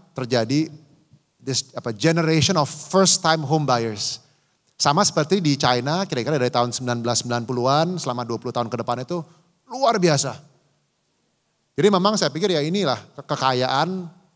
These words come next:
eh, negara kita dengan populasi yang begitu luar biasa besar dan alasan kenapa begitu banyak investor-investor ingin masuk dan juga ikut ke, di dalam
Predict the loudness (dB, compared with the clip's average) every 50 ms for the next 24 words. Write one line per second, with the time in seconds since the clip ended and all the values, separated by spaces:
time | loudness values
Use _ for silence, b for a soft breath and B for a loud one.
0 | _ _ _ _ _ -6 -4 -2 -2 -2 -2 -4 -4 -4 -6 -6 -8 -6 -6 -4
1 | -2 -2 -2 0 -2 -2 -4 -6 -12 -12 -14 _ _ _ _ -14 -10 -10 -8 -8
2 | -8 -4 -2 0 0 0 0 0 -2 -2 -2 -2 -6 -10 -14 -16 _ _ _ _
3 | _ -6 -6 -4 -4 -2 -2 0 0 2 2 0 0 0 -2 -2 -2 -2 -4 -6
4 | -6 -6 -6 -6 -6 -6 -6 -10 -14 b b b b b b b b b -2 -2
5 | 0 2 2 2 2 0 -2 -2 -4 -4 -2 -2 -2 -2 -2 -2 -4 -2 0 0
6 | -2 0 -2 -2 -2 -2 -4 -4 -4 -4 -6 -6 -10 -20 _ _ _ _ _ _
7 | _ -14 -12 -8 -8 -6 -6 -4 -4 -4 -6 -6 -4 -4 -4 -2 -2 -4 -4 -6
8 | -6 -8 -6 -6 -6 -6 -4 -6 -6 -4 -2 -2 -2 -2 -4 -10 -12 -18 -20 _
9 | _ _ _ _ _ _ _ _ _ -6 -4 0 0 0 -2 -2 -2 -2 -4 -4
10 | -4 -12 -20 -20 -20 -16 -10 -8 -4 -2 -2 0 -2 -2 -4 -6 -12